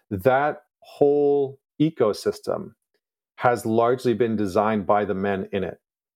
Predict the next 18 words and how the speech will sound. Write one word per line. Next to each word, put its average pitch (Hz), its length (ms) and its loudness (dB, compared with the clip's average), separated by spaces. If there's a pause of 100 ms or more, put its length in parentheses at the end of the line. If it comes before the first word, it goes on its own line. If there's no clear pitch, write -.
(120)
not 117 260 0
by 135 160 2
me, 110 480 -2 (260)
not 123 300 2
by 131 140 4
what 110 300 2
I 107 180 2
think 110 280 -4
they 98 160 2
need, 92 600 -2 (540)
but 113 320 2
actually 123 400 2
by 104 240 2
them 110 360 0
being 107 200 0
able 98 200 0
to - 140 -6
say, 104 520 2